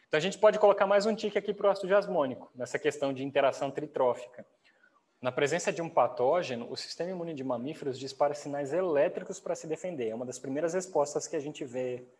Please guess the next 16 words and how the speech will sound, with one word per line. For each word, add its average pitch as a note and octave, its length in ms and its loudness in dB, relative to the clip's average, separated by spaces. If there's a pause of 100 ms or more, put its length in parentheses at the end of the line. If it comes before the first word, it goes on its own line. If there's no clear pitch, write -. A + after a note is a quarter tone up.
(260)
no C#3+ 100 -14
sistema C3 320 -8
imune A#2+ 580 -8
animal. A#2 680 -6 (800)
Ah, A2 260 -6
recentemente E3+ 540 0
a - 20 0
gente F3+ 220 -4
descobriu E3+ 360 -2
que E3+ 60 2
as F3+ 100 0
plantas F3+ 400 0
fazem G3 460 4
isso - 180 -6
também, A#2+ 460 -4 (220)
tá? B2+ 240 -2